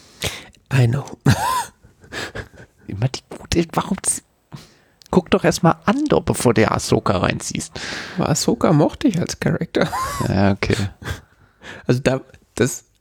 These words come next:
Speaker 1: war
Speaker 2: Ja,
Speaker 1: halt so ein
Speaker 2: okay,
Speaker 1: Anknüpfungspunkt,
Speaker 2: ja.
Speaker 1: das war, das, also
Speaker 2: Kennst du halt, ne? Ja.
Speaker 1: kenn ich halt. Das war auch das, was mich so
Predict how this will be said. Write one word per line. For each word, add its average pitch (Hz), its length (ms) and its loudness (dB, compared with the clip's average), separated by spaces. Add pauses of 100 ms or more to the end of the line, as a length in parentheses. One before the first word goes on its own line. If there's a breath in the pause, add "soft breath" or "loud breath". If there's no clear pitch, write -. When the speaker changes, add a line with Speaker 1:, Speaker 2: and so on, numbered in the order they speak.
(260)
Speaker 1:
war 104 100 0
Speaker 2:
Ja, 98 80 6
Speaker 1:
halt 107 160 6
so 110 60 6
ein - 80 4
Speaker 2:
okay, - 80 2 (160)
Speaker 1:
Anknüpfungspunkt, 202 760 2
Speaker 2:
ja. 175 40 2
Speaker 1:
das - 140 -8
war, 180 260 4
das, 165 200 -2
also - 180 2
Speaker 2:
Kennst 120 280 2
du 107 100 6
halt, 98 280 2
ne? 101 300 -2
Ja. 101 180 -2
Speaker 1:
kenn 135 220 2
ich 185 180 0
halt. 185 300 2
Das 147 220 -2
war 139 100 4
auch - 380 -2
das, - 240 0
was 175 160 0
mich 175 160 -2
so 160 280 2